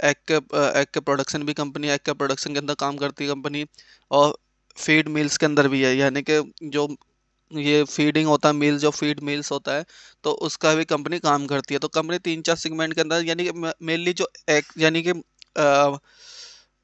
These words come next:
म-, मुर्गी या मुर्गी के अंदर, मुर्गी और मुर्गे की फार्मिंग करती है। Secondly, मीट के अंदर भी है, और एग्स, जितने भी एग्स का वो होता है, अप-, अ,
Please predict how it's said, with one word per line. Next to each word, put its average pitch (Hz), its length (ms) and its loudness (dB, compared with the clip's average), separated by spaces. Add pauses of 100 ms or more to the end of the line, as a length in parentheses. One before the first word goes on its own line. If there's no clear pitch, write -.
(500)
म-, 147 400 0
मुर्गी 147 340 0
या 170 60 2
मुर्गी 151 260 -2
के 165 100 0
अंदर, 151 240 0
मुर्गी 147 280 -2
और 160 80 4
मुर्गे 147 240 -2
की 156 120 -2
फार्मिंग 151 420 0
करती 156 320 -2
है। 156 120 2
Secondly, 151 600 -2 (880)
मीट 147 260 0
के 170 100 0
अंदर 151 220 2
भी 151 120 4
है, 156 140 4 (300)
और 143 380 8 (120)
एग्स, - 420 2
जितने 160 340 0
भी 160 120 2
एग्स 147 280 2
का - 120 0
वो 156 140 4
होता 151 200 2
है, 151 200 4 (140)
अप-, 147 200 -4 (140)
अ, 135 300 0